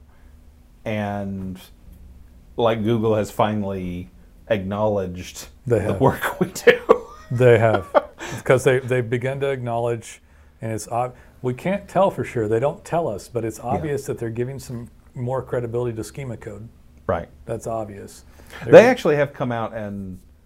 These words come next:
Speaker 1: uh, acknowledged
Speaker 2: That they want
Speaker 1: and
Speaker 2: it.
Speaker 1: verified that they want it
Speaker 2: Yeah.
Speaker 1: and the way they want it done.
Speaker 2: You're right.
Speaker 1: So they, they actually have been
Speaker 2: But
Speaker 1: communicating
Speaker 2: they haven't
Speaker 1: more
Speaker 2: said,
Speaker 1: in the past year.
Speaker 2: "If you do schema code, we're gonna raise your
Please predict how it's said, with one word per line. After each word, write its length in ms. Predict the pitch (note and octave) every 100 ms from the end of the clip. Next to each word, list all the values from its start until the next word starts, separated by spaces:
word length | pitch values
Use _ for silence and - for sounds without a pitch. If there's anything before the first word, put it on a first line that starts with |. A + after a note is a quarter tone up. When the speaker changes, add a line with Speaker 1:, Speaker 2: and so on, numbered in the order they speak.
| - - - _ _ -
Speaker 1:
uh, 200 | A2 F2+ -
acknowledged 1120 | G2+ F#2+ G2 G2+ G2+ G2 F#2 F#2+ - - A2+
Speaker 2:
That 120 | A2
they 100 | G#2+
want 300 | G2 A2+ G#2
Speaker 1:
and 20 |
Speaker 2:
it. 20 | F#2
Speaker 1:
verified 600 | A2 G2+ - F#2 F2 E2 F2+
that 260 | F#2 F#2 G#2
they 140 | F2
want 340 | E2+ F2+ G2
it 220 | A2 G#2+ - -
Speaker 2:
Yeah. 200 | G#2+ G2 G2+
Speaker 1:
and 200 | G2+ F2+
the 100 | F2+
way 300 | F2+ F#2+ F#2+
they 180 | F#2+ F#2
want 280 | F2+ F2+ F2
it 220 | - D#2
done. 360 | D#2+ D2+ D#2+ - - B2
Speaker 2:
You're 140 | G#2
right. 160 | F#2+ - -
Speaker 1:
So 180 | G#2+
they, 160 | G2 G#2+
they 180 | A2+ A2+
actually 320 | B2 A#2+ G2+
have 160 | A2 G2
been 120 | E2+
Speaker 2:
But 40 | -
Speaker 1:
communicating 460 | F#2 F#2 F2+ A2+
Speaker 2:
they 120 | A#2+
haven't 240 | G#2+ B2+ A#2+
Speaker 1:
more 80 | G2
Speaker 2:
said, 360 | - A2+ G#2 G2+
Speaker 1:
in 60 |
the 60 | F#2+
past 300 | F2+ - -
year. 100 | F2+
Speaker 2:
"If 120 | A2+
you 140 | A2 G#2+
do 200 | A2 A#2
schema 380 | - C#3 E3 G#2
code, 400 | G2+ G2 G#2+ G#2+
we're 140 | G#2+
gonna 160 | A2 G#2+
raise 280 | G2+ A2 F#2+
your 240 | A2 G#2+